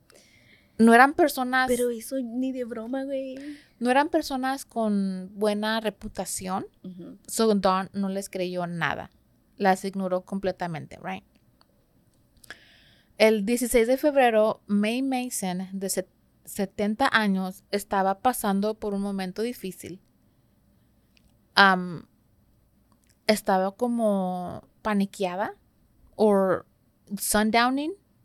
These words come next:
Speaker 2: Ok.
Speaker 1: am, que es cuando la gente ya de edad con Alzheimer's o whatever.
Speaker 2: ¿Como esquizofrénica?
Speaker 1: No, no, no. Es cuando
Speaker 2: Ok.
Speaker 1: va bajando el sol,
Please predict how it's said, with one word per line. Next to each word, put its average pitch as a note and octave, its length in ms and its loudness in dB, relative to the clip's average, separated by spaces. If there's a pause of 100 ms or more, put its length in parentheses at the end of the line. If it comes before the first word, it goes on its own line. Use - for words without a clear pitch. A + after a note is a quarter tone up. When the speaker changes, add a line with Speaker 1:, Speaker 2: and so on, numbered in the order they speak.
(480)
Speaker 2:
Ok. A2 120 -14 (840)
Speaker 1:
am, G3 300 0
que G3+ 200 -2
es G3 120 -4
cuando G#3+ 640 -4 (960)
la G#3+ 160 2
gente G3 360 -4
ya A3 100 0
de A3 100 2
edad G3+ 320 -2
con G3+ 460 -4
Alzheimer's A3 800 -4
o A3 60 -4
whatever. A3 440 -4
Speaker 2:
¿Como A3+ 180 -6
esquizofrénica? A3 840 -14 (140)
Speaker 1:
No, A3 200 6
no, G3 140 2
no. F3+ 260 -6 (160)
Es G3+ 240 -2
cuando B3+ 360 0
Speaker 2:
Ok. G3 100 -6
Speaker 1:
va G#3 100 4
bajando A3+ 400 -2
el A#3+ 100 -8
sol, A3 440 0